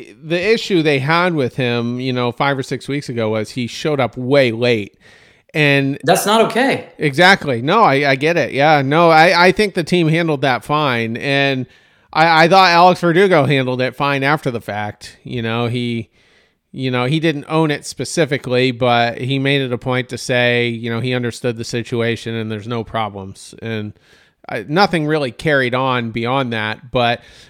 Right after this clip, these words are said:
Speaker 1: but it seems like that is the problem. I-, it's like,
Speaker 2: Right.
Speaker 1: it's the preparation and, you know, the
Speaker 2: Accountability.
Speaker 1: Yeah, for the rules that everyone's expected to abide by.
Speaker 2: Right.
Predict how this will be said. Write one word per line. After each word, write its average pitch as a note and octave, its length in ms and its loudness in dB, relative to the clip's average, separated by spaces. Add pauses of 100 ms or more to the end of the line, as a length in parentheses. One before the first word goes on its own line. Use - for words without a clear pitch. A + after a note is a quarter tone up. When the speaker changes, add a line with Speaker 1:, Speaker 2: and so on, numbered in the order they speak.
(100)
Speaker 1:
but G3 240 4
it F#3+ 240 -4
seems A#3 300 -2
like D#3+ 200 2
that F#3 300 6
is F3 240 2
the D3 120 -2
problem. A#2 760 0
I-, - 20 -2
it's C3 460 -4
like, C#3 240 4
Speaker 2:
Right. A2 240 -2 (400)
Speaker 1:
it's - 280 -8
the D#3 140 -2
preparation C#3+ 1160 2
and, A#2 500 -4
you C3 200 -10
know, A#2+ 360 0
the A#2 400 -2 (720)
Speaker 2:
Accountability. B2 880 0
Speaker 1:
Yeah, C3 380 2
for C3 160 -6
the B2 120 0
rules C3+ 580 2
that A#2+ 500 0
everyone's C3 640 0
expected A#2+ 560 -6
to A#2+ 160 -6
abide A2+ 400 -4
by. G#2+ 400 -6 (680)
Speaker 2:
Right. - 320 -10